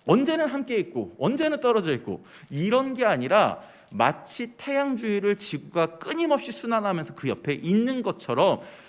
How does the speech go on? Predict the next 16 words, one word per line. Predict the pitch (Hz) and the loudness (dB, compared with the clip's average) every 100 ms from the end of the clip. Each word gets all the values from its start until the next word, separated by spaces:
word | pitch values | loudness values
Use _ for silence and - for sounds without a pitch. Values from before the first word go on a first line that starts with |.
| - | -20
항상 | - - - 302 339 339 277 127 - - | -12 -8 -6 -6 -4 -4 -4 -4 -8 -10
언제든지 | 113 127 220 254 277 202 127 107 - _ _ - - - | -2 2 2 0 -4 -4 -6 -10 -14 _ _ -20 -20 -16
죽음이 | - 160 175 277 302 | -8 -4 -2 0 0
온다 | 294 185 170 | 2 2 2
할지라도, | 170 175 - 165 113 98 92 - | 2 -2 -4 -4 -4 -6 -12 -2
아니, | 170 226 220 - - | 0 2 0 -8 -6
죽음 | 226 220 262 | -2 0 -2
그 | 240 277 | 0 -2
이상의 | 233 190 226 240 269 | 0 -2 -2 -2 0
것이 | 240 233 254 | 0 -2 -6
찾아온다 | - 294 294 254 220 | -6 0 2 4 4
할지라도 | 202 208 214 165 143 226 240 - - - | 2 2 2 2 6 6 4 -4 -20 -20
항상 | - - 311 359 302 285 285 | -14 -6 -2 -2 -2 -2 -4
함께 | 254 277 254 269 240 - | -4 -8 -6 -6 -8 -2
있게 | 226 240 - | -4 -4 4
하려 | 277 156 127 196 226 | 4 4 2 2 2